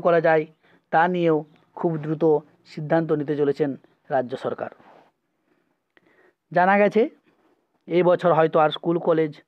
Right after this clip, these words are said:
খোলা হবে না এবং ছাত্রছাত্রীদের পড়াশোনা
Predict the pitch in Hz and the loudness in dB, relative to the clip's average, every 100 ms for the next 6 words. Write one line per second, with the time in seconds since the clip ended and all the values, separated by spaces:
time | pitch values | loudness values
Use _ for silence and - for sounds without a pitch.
0 | _ _ - 151 139 127 113 101 _ _ | _ _ -6 -2 0 0 -2 -8 _ _
1 | _ _ _ _ _ _ _ _ _ _ | _ _ _ _ _ _ _ _ _ _
2 | _ _ 165 196 180 123 _ _ _ _ | _ _ 0 2 2 -2 _ _ _ _
3 | - 180 180 208 202 202 202 - 175 180 | -4 -2 0 0 2 0 -2 2 2 2
4 | 190 190 | 0 0